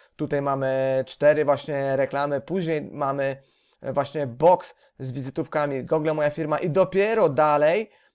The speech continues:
e, pojawiają się strony internetowe, tak? I zobacz, jestem w połowie przeglądania, e, tej strony, a pierwsza strona, tu w tym wypadku akurat home kropka p l, która jest na pierwszym miejscu, e, po-, wyświetla się tak naprawdę w połowie, tak? Bo najpierw są właśnie reklamy, później są,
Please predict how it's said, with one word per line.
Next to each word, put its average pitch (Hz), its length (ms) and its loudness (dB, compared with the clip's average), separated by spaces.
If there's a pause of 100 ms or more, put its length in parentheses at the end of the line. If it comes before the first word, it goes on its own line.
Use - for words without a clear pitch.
(160)
e, 156 200 0
pojawiają 156 560 0
się 143 240 -6
strony 139 440 -4
internetowe, 135 720 -2
tak? 139 300 -2 (300)
I 139 80 -8
zobacz, 151 340 2
jestem 147 260 -4
w - 60 -14
połowie 160 480 0
przeglądania, 143 800 -2 (140)
e, 135 180 -4
tej 135 180 -4
strony, 147 460 -4 (720)
a 143 380 2
pierwsza 196 300 0
strona, 160 320 -2
tu 147 140 -12
w - 80 -20
tym 147 120 -8
wypadku 135 280 -6
akurat 127 200 -6
home 147 220 -6
kropka - 80 0
p 143 80 4
l, 170 120 0 (380)
która 139 160 -2
jest 131 140 -2
na 139 100 -2
pierwszym 202 380 -4
miejscu, 202 460 2 (340)
e, 151 440 2
po-, 143 160 -10
wyświetla 160 480 -2
się 160 100 -8
tak 165 120 -4
naprawdę 156 640 0
w - 120 -20
połowie, 190 500 6
tak? 143 300 0
Bo 139 80 -4
najpierw 156 380 -2
są 147 140 -4
właśnie 139 420 -4
reklamy, 156 380 -2
później 135 320 -6
są, 131 320 -6